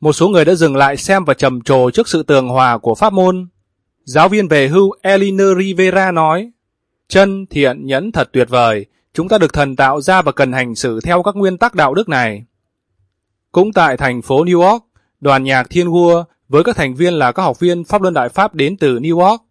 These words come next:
đã được mời tham gia một trong những buổi lễ kỷ niệm lớn nhất thế giới về văn hóa Ý Mỹ.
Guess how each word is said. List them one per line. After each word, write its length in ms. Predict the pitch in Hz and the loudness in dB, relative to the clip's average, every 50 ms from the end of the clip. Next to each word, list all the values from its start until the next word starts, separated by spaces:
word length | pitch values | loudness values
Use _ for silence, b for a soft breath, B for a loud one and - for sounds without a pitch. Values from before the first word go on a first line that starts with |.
| _ _ _ - | _ _ _ -8
đã 180 | 151 160 175 | -2 0 0
được 140 | 190 180 139 | 0 0 0
mời 220 | 139 135 131 127 127 | 0 0 0 0 0
tham 200 | 165 170 175 165 | -2 -2 -4 -2
gia 220 | 156 175 170 165 | -2 -2 0 0
một 260 | 143 131 127 123 - | 0 -2 -4 -4 -4
trong 180 | - 175 165 170 | -2 -4 -4 -4
những 140 | 170 185 185 | -4 -4 -2
buổi 220 | 131 123 110 110 | -2 -2 0 0
lễ 200 | 120 135 160 202 | 0 0 -2 -2
kỷ 240 | 202 - - 123 113 | -4 -6 -6 -6 -6
niệm 280 | 113 123 131 127 123 | -4 -4 -4 -4 -4
lớn 220 | 135 123 131 151 185 | -2 -2 -2 -2 -2
nhất 140 | 220 247 240 | -4 -4 -4
thế 140 | - 160 170 | -4 -4 -4
giới 240 | 165 143 151 165 196 | -2 0 0 0 0
về 160 | 143 135 120 | 0 0 -2
văn 180 | 117 147 170 160 | 0 -2 -4 -4
hóa 220 | 151 151 143 - | -4 -2 -2 -2
Ý 220 | - 160 147 156 180 | -2 -4 -4 -4 -4
Mỹ. 300 | 180 175 185 208 226 | -4 -4 -6 -6 -10